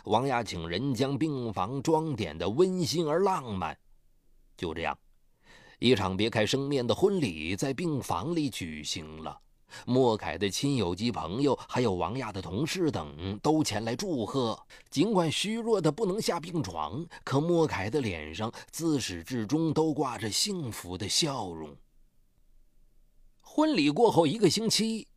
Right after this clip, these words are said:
莫凯就陷入到人生的最后阶段，时而清醒，时而昏迷。只要一醒过来，他就会用微弱的声音呼唤王亚。王亚总是将莫凯的头抱在怀里，紧紧地握住他冰冷的手。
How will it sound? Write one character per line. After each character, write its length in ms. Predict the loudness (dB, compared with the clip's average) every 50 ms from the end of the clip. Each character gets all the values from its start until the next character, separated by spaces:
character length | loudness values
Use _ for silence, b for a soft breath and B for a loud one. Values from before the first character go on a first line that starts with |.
| _ _ _ _ _
莫 300 | 2 6 8 8 8 6
凯 220 | 4 2 -2 0 0
就 100 | 2 2
陷 200 | 4 4 4 4
入 100 | 2 2
到 160 | 2 2 2
人 260 | 2 2 2 2 2
生 220 | 2 2 2 2 2
的 100 | 0 -2
最 280 | -2 0 0 0 0
后 180 | 0 -4 -6 -6
阶 180 | -6 -8 -8
段， 160 | -8 -10 -12 -14 -16 _ _ _ B B B B B
时 240 | -6 -4 0 2 4
而 220 | 4 4 4 2
清 340 | 2 0 0 0 0 0 0
醒， 300 | -2 -4 -6 -6 -6 -6
时 160 | -4 -2 0
而 180 | 2 4 2 2
昏 180 | 2 2 0
迷。 480 | 2 2 0 0 0 0 -2 -2 -4 B B B B
只 180 | -6 -2 0 2
要 140 | 2 2
一 120 | 2 2 0
醒 360 | 0 -2 -4 -4 -6 -6 -4
过 140 | -2 0 0
来， 180 | 0 0 -2 -4 B B B -4
他 100 | 0 2
就 120 | 2 2
会 160 | 2 2 2
用 200 | 2 2 2 2
微 220 | 4 4 4 4 4
弱 180 | 4 2 2
的 120 | 2 2 2
声 260 | 2 0 0 2 2
音 240 | 2 2 0 0 -2
呼 320 | -2 -2 0 0 0 0
唤 260 | 0 0 0 -2 -2 -2 -4
王 240 | -4 -4 -4 -6 -6
亚。 220 | -6 -6 -8 -10 B B B B B -2
王 260 | 0 0 2 2 0
亚 200 | -2 -2 -4 -4
总 240 | -6 -6 -8 -10 -8
是 140 | -8 -6 -4
将 180 | -4 -4 -2
莫 220 | -2 -2 -2 -2 -2
凯 180 | -4 -6 -6
的 80 | -6 -6
头 400 | -6 -6 -6 -4 -2 -2 -2 -2
抱 240 | -4 -4 -6 -6 -6
在 140 | -6 -8
怀 300 | -8 -6 -6 -6 -4 -6
里， 260 | -6 -8 -10 -12 -12 B B B B
紧 260 | -2 0 2 2 2
紧 200 | 2 2 2 2
地 80 | 2 0
握 400 | 2 2 2 4 4 4 4 4
住 160 | 2 0 0
他 100 | 0 0
冰 240 | 0 0 0 0 -2
冷 180 | -2 -2 -2
的 140 | -2 -2 -2
手。 580 | -2 -4 -4 -6 -6 -6 -6 -6 -8 -8 -10